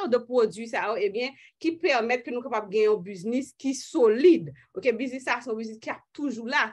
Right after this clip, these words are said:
sa ki fè sa, men se paske nou genyen pwodui ke nou menm nou vann. Ok, se pa yon biznis ou pa konnen ki sa w ap regle ya, ou pa wè kòb, ou pa konnen ki kote kòb la soti, et cetera. Men pito se yon biznis ki vreman transparan, se yon biznis ki senp ke li menm li ye.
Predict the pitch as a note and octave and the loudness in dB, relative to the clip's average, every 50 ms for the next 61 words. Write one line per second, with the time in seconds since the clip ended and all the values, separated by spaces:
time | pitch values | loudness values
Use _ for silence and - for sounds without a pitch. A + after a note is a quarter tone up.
0 | - - C#4+ C4 - - - G#3 A3+ C#4 C4 B3+ A#3 G#3+ G#3 A#3 A#3 G3 G3 G3+ | -4 -2 -2 -2 -2 -4 -8 -6 -2 -2 -2 0 0 -2 -2 -4 -6 -6 -10 -8
1 | - F#3 F3+ C4+ C#4+ D4 D4 - - - _ - A#3 C4 D4+ D#4 B3 G#3+ C4+ C4+ | -10 -8 -4 -4 -4 -4 -4 -10 -20 -20 _ -6 -4 -2 -2 -2 -4 -2 -2 0
2 | C4 C4 A#3+ A3+ _ - B3 B3+ B3 A3+ G#3 F#3+ F3 F#3 A#3+ D4 D#4 E4 E4 D#4 | 0 -2 -4 -8 _ -8 -2 4 6 6 6 4 2 -4 -2 0 0 0 2 0
3 | A#3+ A3+ A#3 A3 A3 A3 A3 A3 G#3+ G#3+ G#3+ G3 F#3+ F3 D3 G#3+ B3+ A3+ F3+ E3 | 0 0 0 0 2 2 2 2 0 0 -2 -2 -4 -4 -2 0 0 0 0 -4
4 | E3 - F3+ A#3 B3 C4+ C4+ A#3 A3+ B3+ C4 C4 A3+ C4+ C4+ A3 F#3+ B3 C4+ C#4+ | -6 -8 -4 -4 -4 -2 -2 -4 -6 -6 -8 -6 -6 -6 -6 -6 -4 -4 -4 -4
5 | C#4+ C#4+ _ _ _ - - G#3+ C#4 B3 B3 C#4+ B3+ B3+ B3 A#3 A#3+ A#3+ C4+ G#3+ | -6 -10 _ _ _ -10 -6 -2 0 0 0 0 -2 -4 -4 -6 -4 -4 -2 -2
6 | G3+ G#3 A3 G3 F#3 A3+ C4 C#4+ D4 D4 C#4+ C#4+ C#4 - A3 A#3 A3+ C4+ A#3+ A3+ | 0 0 0 0 0 -2 -2 -2 0 2 2 2 2 0 -2 -2 -2 0 0 0
7 | G#3+ G#3 G3 G#3 - D#4+ D4+ D4+ D4 C4+ A3+ A3 A3 A3+ G#3+ A#3+ A3+ A#3 - - | -2 -4 -6 -6 -2 0 0 0 0 0 -4 -6 -6 -6 -6 -6 -10 -12 -14 -12
8 | B3+ A#3+ G#3+ G#3+ A3 G#3 G3+ F#3+ G3 - - G3+ G#3 C4 - B3 C4+ C4 - A3+ | -6 -6 -6 -6 -6 -6 -6 -6 -6 -6 -8 -10 -8 -6 -4 -4 -4 -4 -6 -8
9 | A3 G3+ G#3 B3 D4 D#4+ - - _ _ _ _ - A#3+ D4 G4 G#4 F#4 F4+ F4 | -2 0 2 2 2 2 0 -4 _ _ _ _ -4 -2 0 2 2 2 0 0
10 | E4 E4 - D#4 C#4+ C#4+ A#3+ B3 C#4 B3+ - A#3 D4 D4 - - A#3+ G#3+ A3 C4+ | -4 -4 -6 -8 -8 -6 -6 -6 -8 -6 -6 -6 -8 -8 -10 -14 -12 -6 -2 -2
11 | B3+ A#3+ A3 A3 - A3+ G#3 A3 - - F#3+ E3+ F#3 A3 B3+ D4 D4+ D4+ B3 A3+ | -2 -2 -2 -4 -4 -6 -6 -6 -6 -6 -4 -4 -4 -4 -6 -6 -8 -8 -8 -8
12 | B3+ A#3 A#3 A3+ _ - A#3+ A3 A3+ - - - G#4+ F#4 - - - B3+ A3+ G#3 | -8 -10 -12 -16 _ -12 -12 -12 -12 -8 -2 2 2 2 2 0 -4 -4 -2 -2
13 | G#3+ G3+ F#3+ F#3 F#3 F3+ F#3 A3 C4+ D#4 E4 | -2 -2 -2 -2 -2 -2 0 0 0 -2 -2